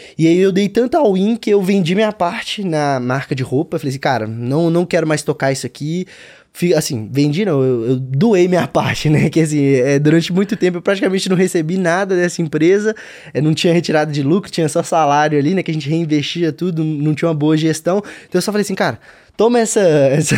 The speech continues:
essa trolha aí, toma essa dificuldade aí, que eu vou focar cem por cento nisso aqui, que eu acredito muito nisso aqui, e vamos fazer isso acontecer. Aproveitar o boom da pandemia. E dito e feito.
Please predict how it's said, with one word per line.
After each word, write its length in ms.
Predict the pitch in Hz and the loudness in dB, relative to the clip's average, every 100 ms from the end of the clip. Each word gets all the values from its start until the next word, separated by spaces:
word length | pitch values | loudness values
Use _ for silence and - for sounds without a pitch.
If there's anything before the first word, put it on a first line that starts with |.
| 175 | 0
essa 300 | 156 156 165 | 0 2 2
trolha 440 | - 165 175 165 | 2 2 2 4
aí, 120 | 160 175 | 2 2
toma 200 | 196 214 | 2 0
essa 120 | 220 | -2
dificuldade 800 | 180 208 180 156 156 160 165 151 | -4 -4 -2 0 2 2 2 2
aí, 320 | 151 175 214 - - - - | 4 2 0 -6 -14 -20 0
que 80 | 175 | 0
eu 60 | |
vou 280 | 160 170 185 | 4 4 4
focar 380 | 185 180 170 175 | 2 0 0 -2
cem 160 | 180 | -2
por 180 | 180 196 | -4 -6
cento 300 | - 160 160 | -4 -4 -2
nisso 180 | 170 160 | -4 -4
aqui, 300 | 151 - 180 | -6 -6 -4
que 100 | 180 | -2
eu 60 | 175 | -4
acredito 480 | 160 135 160 180 | -4 -2 -2 0
muito 320 | 175 160 190 175 | 0 2 2 -2
nisso 220 | 160 147 | -4 -4
aqui, 320 | 139 165 208 - - - - - - | -6 -6 -6 -8 -20 -20 -20 -8 0
e 40 | |
vamos 200 | 170 190 | 0 2
fazer 160 | 190 196 | 0 0
isso 100 | 196 | 0
acontecer. 460 | 196 220 - 113 | 0 -2 -2 -8
Aproveitar 560 | - 139 156 147 139 165 | -2 2 2 2 2 2
o 200 | 202 190 | 2 0
boom 280 | 139 160 185 | 0 0 0
da 100 | 185 | 0
pandemia. 500 | 185 202 185 123 104 - - - _ - | 0 0 -2 -4 -6 -12 -20 -20 _ -2
E 180 | 185 214 | 2 2
dito 320 | 185 165 190 | 0 -4 -4
e 40 | |
feito. 460 | - 170 135 - | -2 0 0 -4